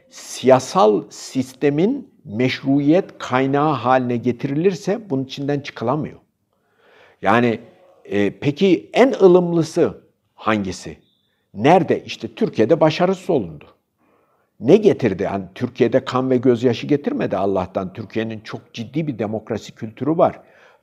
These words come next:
Toplumumuzun çok iyi bir idrak kültürü var. E, neyin ne olduğunu anlama, e,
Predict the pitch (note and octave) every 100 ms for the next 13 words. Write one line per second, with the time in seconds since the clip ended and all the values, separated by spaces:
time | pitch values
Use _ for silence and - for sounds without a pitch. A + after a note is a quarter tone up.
0 | - G#2 G#2 A#2 A2+ A#2 A#2 A#2 - A#2+
1 | A#2+ A#2 B2 - B2 A2 B2 C3 - -
2 | _ _ _ _ _ - G2 - C3 F3
3 | F#2+ - _ _ - _ _ G2 G2+ F#2
4 | G#2 C3 C#3+ C3+ D3 D3 A2+ A#2+ A#2+ D#3
5 | - G#2+ A2 A#2 C3 D#3+ C3 - _ _
6 | _ _ F#2 G2 G2 F#2+ G2 F#2+ F#2+ F#2+